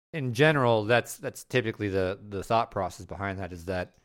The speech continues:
you have all this experience and this knowledge and these skill sets that should be worth more because you've invested all of your time into gaining all of that. So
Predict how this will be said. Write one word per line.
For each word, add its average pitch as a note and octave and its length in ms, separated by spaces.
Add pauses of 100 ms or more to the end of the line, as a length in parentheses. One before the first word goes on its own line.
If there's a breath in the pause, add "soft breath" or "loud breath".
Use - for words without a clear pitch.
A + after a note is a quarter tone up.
(220)
you C3 160
have C#3 220
all B2+ 140
this A2+ 120
experience A2 500
and G2 120
this F#2+ 120
knowledge F#2+ 400
and G2 140
these G2 100
skill G#2 240
sets - 480 (220)
that A2+ 300
should A#2+ 100
be A2 100
worth G#2 300
more F#2+ 460 (420)
because A#2 340
you've D3 220
invested B2+ 560
all A#2 240
of A2 80
your A#2 120
time A2 340
into F#2 260 (320)
gaining B2 440
all F#2 180
of D#2 100
that. - 260 (760)
So G#2+ 380